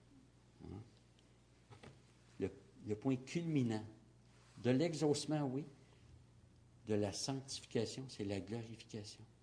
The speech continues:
On sera délivré, pas juste de, présentement, on est délivré de la puissance du péché.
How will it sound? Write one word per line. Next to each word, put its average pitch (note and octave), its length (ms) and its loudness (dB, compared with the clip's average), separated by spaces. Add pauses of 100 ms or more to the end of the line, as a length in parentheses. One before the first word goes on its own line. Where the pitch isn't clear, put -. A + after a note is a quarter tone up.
(340)
On B2+ 80 2
sera C#3+ 220 4
délivré, C#3 560 4
pas D#3+ 180 0
juste D#3+ 240 2
de, D3 80 6 (180)
présentement, D3 380 4
on D#3 80 6
est C#3 80 8
délivré A#2+ 320 4
de B2 120 2
la G#2+ 140 2
puissance C#3 680 -2
du C#3+ 100 -8
péché. - 420 -2